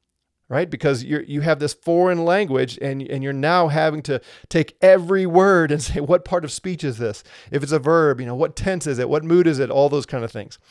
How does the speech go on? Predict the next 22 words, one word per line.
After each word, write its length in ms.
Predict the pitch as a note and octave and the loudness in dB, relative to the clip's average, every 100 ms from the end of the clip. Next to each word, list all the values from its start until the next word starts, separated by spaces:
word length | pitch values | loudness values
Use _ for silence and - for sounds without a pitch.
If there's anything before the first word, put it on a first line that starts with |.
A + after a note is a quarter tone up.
| - - - _ _ | -20 -20 -20 _ _
And 420 | D3 D3 C#3 C3 - - | -2 0 0 -2 -8 -12
w-, 360 | - - D#3 D#3 | -14 -12 -14 -14
we 320 | D#3+ D3+ D3+ | -10 -2 2
are 100 | C#3 | 2
forced 580 | B2 - G#3 G#3 D#3 - | 0 0 6 6 6 0
to 80 | C3+ | -8
stick 440 | - - F#3 F#3 - | -8 -4 -4 -4 -2
to 380 | F3 E3 D3+ - _ _ _ - | 2 2 2 -4 _ _ _ -20
the 260 | C3 A#2 C3 | -14 -4 -2
language 1040 | B2 D3 F3+ G3+ D#3+ A#2 G2 G#2+ A2 - _ - | 2 4 4 2 0 -2 -2 -6 -12 -14 _ -6
as 180 | C3 A#2+ | -4 -4
we 100 | C3 | -4
translate. 640 | E3 E3 E3 C3 E2+ - _ - | -2 0 -2 -4 -10 -10 _ -16
So 180 | - B2+ | -6 -2
as 200 | C3+ C3+ | 0 2
I 140 | D3 | 2
walked 480 | F3 E3+ E3+ D#3+ - | 2 0 -2 -2 -10
through 340 | - G3 B3+ | -12 -10 -8
this 540 | D3 E2 - - - - _ _ _ _ _ _ - | -6 -8 -10 -16 -18 -20 _ _ _ _ _ _ -6
in 220 | E3+ F3 | -6 -4
the 80 | D#3+ | -8
Greek, 760 | A#2 C3+ G3 G#2+ - - - | -8 -8 -6 -8 -12 -20 -20